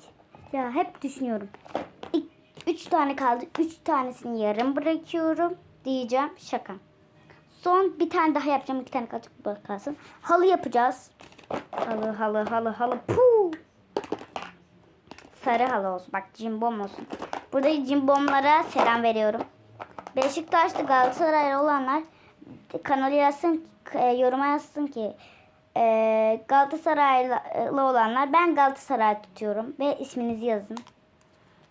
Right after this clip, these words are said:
Kalp atacağım yorumlarınıza. Bir dakika, aklıma bir şey geldi, onu yapacağım.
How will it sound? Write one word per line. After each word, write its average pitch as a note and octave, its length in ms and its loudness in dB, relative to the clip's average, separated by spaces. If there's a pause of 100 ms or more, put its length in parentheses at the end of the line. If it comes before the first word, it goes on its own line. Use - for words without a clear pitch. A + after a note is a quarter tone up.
(460)
Kalp A#3+ 300 0
atacağım A3 320 -4 (480)
yorumlarınıza. G#3+ 880 -4 (4000)
Bir B3 100 -10
dakika, A3+ 200 -14
aklıma A3+ 340 -10
bir A3 60 -16
şey A#3+ 220 -10
geldi, G3+ 260 -8
onu G#3 140 -8
yapacağım. - 420 -14